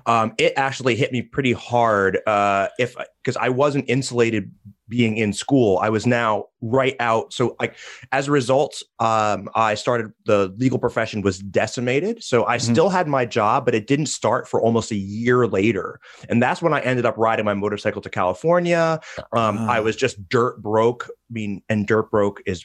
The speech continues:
Speaker 1: an understatement. Um, uh, it, it was dirt, and it was really tough too, 'cause I take medication,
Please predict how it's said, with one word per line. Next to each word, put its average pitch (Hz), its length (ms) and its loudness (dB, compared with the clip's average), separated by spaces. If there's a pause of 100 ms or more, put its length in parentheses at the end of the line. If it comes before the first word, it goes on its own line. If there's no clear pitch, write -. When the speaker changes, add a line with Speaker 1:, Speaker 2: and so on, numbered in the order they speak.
(120)
Speaker 1:
an 90 120 2
understatement. 104 800 0
Um, 92 380 0 (100)
uh, 90 320 0
it, 104 100 0 (100)
it 98 40 -2
was 101 160 2
dirt, 113 180 0
and 120 100 0
it - 20 0
was 123 140 0
really 185 160 4
tough 160 240 -2
too, 143 120 -2
'cause 104 120 -2
I 107 80 2
take 135 180 -2
medication, 117 680 -2